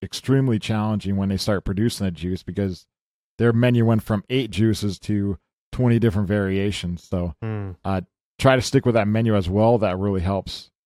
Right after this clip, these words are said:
Speaker 1: sticking with the consistency. And also, your production can be broken down. Uh, basically, you wanna look at when you make the juice, as soon as you juice it,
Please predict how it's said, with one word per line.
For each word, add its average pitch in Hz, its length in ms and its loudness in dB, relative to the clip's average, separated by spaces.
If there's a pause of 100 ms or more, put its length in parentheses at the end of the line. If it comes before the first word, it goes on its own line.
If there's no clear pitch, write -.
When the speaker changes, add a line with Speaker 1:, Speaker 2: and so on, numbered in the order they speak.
(180)
Speaker 1:
sticking 107 300 -2
with 98 100 0
the 98 80 -4
consistency. 95 800 -4 (320)
And 135 180 2
also, 131 720 4 (480)
your 120 200 2
production 113 600 0
can 113 200 -2
be 101 100 -2
broken 107 420 -2
down. 98 500 0 (400)
Uh, 110 140 -2
basically, 139 380 4
you 123 80 4
wanna 123 180 4
look 123 220 4
at 107 180 0 (120)
when 110 180 0
you 104 100 2
make 120 300 0
the 139 100 2
juice, 147 540 0 (360)
as 104 140 -4
soon 147 240 2
as 127 140 2
you 117 80 2
juice 120 380 0
it, 160 180 0